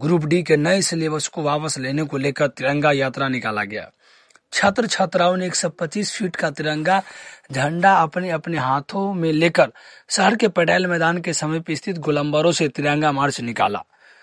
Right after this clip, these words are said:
मार्च संग्रहालय, बस स्टैंड, ओवरब्रिज होते हुए बाजार भ्रमण के बाद पुनः पटेल गोलंबर पर पहुंचकर मार्च सभाओं में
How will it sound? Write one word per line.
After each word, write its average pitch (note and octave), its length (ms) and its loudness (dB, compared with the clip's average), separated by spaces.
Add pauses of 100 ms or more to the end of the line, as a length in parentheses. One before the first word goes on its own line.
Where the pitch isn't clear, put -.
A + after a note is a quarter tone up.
(320)
मार्च G#3 220 6
संग्रहालय, F3 680 4 (300)
बस E3 300 6
स्टैंड, F3+ 440 0 (100)
ओवरब्रिज D#3 560 4
होते D3+ 240 -2
हुए F#3 300 0 (480)
बाजार D#3+ 420 6
भ्रमण D#3 340 0
के D#3+ 120 -4
बाद E3 240 2
पुनः A3+ 260 2 (1000)
पटेल A#3 300 8
गोलंबर F3 560 4 (300)
पर D#3 140 0
पहुंचकर E3+ 580 2 (440)
मार्च D#3+ 420 2
सभाओं D#3+ 500 4
में C#3+ 160 0